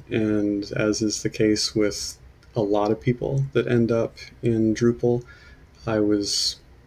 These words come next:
doing s-, websites for small businesses and building ad hoc C M Ss for them myself,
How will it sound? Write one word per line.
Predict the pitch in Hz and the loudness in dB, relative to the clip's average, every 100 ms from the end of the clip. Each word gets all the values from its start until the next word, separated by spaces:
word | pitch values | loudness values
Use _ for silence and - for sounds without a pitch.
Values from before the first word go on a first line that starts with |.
| - 117 | -10 -8
doing | 107 117 110 107 107 | 0 2 4 4 4
s-, | 104 - - 123 | 2 -2 -4 0
websites | 113 110 - 113 107 - - | 2 2 0 0 0 -2 -6
for | - 107 104 101 | -2 0 0 0
small | - - 107 104 | -2 -2 -2 0
businesses | 104 107 - 113 - 110 107 107 - - | 0 0 0 0 0 0 0 -2 -4 -4
and | 113 104 104 98 - | -2 -2 -2 -4 0
building | 107 107 107 104 104 | 0 2 0 0 -2
ad | 107 104 101 | -2 -4 -4
hoc | - 107 - - | -4 -4 -4 -6
C | - 113 | -2 0
M | 107 104 | 0 0
Ss | - 117 - | -2 -2 -2
for | - 110 | -2 -2
them | 107 110 | 0 0
myself, | 107 101 - 110 165 - | 0 -2 -2 -2 -4 -10